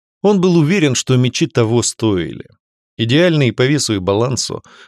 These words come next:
прочные и острые настолько, что, казалось, могут расщепить солнечный луч на радужную россыпь. А ещё они были просто красивые,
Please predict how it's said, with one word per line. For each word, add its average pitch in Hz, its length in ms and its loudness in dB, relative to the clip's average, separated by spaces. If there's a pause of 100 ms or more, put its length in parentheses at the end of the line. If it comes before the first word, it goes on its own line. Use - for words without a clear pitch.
прочные 147 560 0
и 117 280 -4
острые 117 440 0
настолько, 117 500 -2
что, - 180 -6
казалось, 143 440 0
могут 147 260 -2
расщепить 135 500 -4
солнечный 131 640 -2
луч 139 320 -4
на 120 140 0
радужную 107 500 -2
россыпь. - 540 -10 (720)
А 113 120 2
ещё 151 440 0
они 117 160 2
были 135 180 -2
просто - 380 -8
красивые, - 800 -8